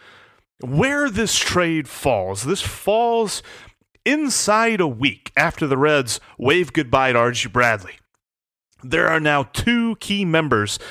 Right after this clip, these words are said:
of the back end of the Reds bullpen. They're gone. They're not here anymore. The Angels have Raisel Iglesias for the final year of his contract, and Archie Bradley's a free agent, most likely will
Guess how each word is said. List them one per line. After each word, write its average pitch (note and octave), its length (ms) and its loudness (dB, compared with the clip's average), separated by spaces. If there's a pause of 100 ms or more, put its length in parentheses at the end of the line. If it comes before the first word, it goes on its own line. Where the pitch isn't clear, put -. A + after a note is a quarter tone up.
(120)
of C3 140 0
the B2+ 60 0
back D#3+ 300 0
end D3+ 220 0
of A2 140 2
the A2+ 80 4
Reds A#2+ 300 0
bullpen. D#3 480 0 (200)
They're C#3 140 2
gone. C3+ 300 0 (1040)
They're C#3 180 2
not D#3 180 2
here F3+ 180 -2
anymore. G#2 460 -8 (840)
The B2 200 -2
Angels D3+ 480 0
have C#3 160 2
Raisel C3 420 0
Iglesias A#2+ 540 -2
for C3 120 -2
the A#2 80 0
final C3 300 -4
year A#2 160 0
of G#2+ 80 -4
his F3+ 180 -4
contract, A2+ 640 0 (280)
and C#3 200 2
Archie E3+ 300 -2
Bradley's E3 480 -2
a B2+ 60 -2
free C#3 320 -6
agent, B2 340 -2
most C4 300 0
likely D3 340 -2
will G#2 320 -4